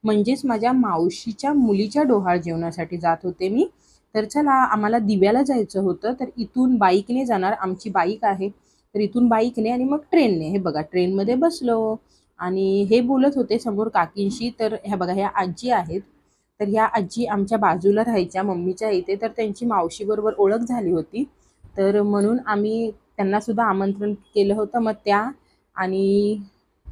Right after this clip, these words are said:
त्यांची वहिनी, मग असं म्हणजे आहेत काकी, पुढे मी तुम्हाला दाखवते. तर आम्ही सगळे गेलो होतो.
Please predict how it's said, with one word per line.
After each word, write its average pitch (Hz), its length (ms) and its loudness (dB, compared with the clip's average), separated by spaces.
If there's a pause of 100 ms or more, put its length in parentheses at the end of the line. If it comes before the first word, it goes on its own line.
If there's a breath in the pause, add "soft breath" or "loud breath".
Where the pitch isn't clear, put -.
(160)
त्यांची 214 380 2
वहिनी, 196 440 4 (140)
मग 208 180 -4 (160)
असं 196 260 -4
म्हणजे 190 460 0
आहेत 196 300 2
काकी, 185 220 4
पुढे 185 220 -2
मी 180 100 -4
तुम्हाला 180 240 -2
दाखवते. 170 460 -2
तर - 460 -10
आम्ही 196 240 2
सगळे 196 340 2
गेलो 185 300 4
होतो. 196 420 -2